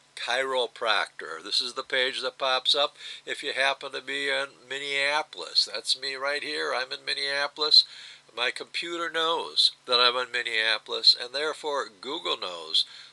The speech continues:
that I'm in Minneapolis. And that's important new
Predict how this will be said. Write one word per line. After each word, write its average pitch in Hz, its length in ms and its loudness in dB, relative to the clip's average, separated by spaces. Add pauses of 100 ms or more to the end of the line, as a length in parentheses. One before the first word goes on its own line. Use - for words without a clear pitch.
(100)
that 113 120 -2
I'm 117 160 -4
in 113 160 -6
Minneapolis. 104 880 -4
And 107 100 -10
that's 151 260 0
important 170 680 -4 (480)
new 156 300 -6